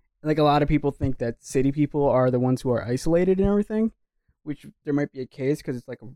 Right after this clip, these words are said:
relative, like, how, it's relative, relativism, basically.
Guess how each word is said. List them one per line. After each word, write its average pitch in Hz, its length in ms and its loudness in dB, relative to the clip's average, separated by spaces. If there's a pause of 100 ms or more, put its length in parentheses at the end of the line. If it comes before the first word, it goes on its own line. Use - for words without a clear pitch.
relative, 151 720 0 (220)
like, - 200 -12
how, 117 300 -6 (200)
it's 147 160 -6
relative, 160 580 4
relativism, 170 880 2
basically. 180 460 0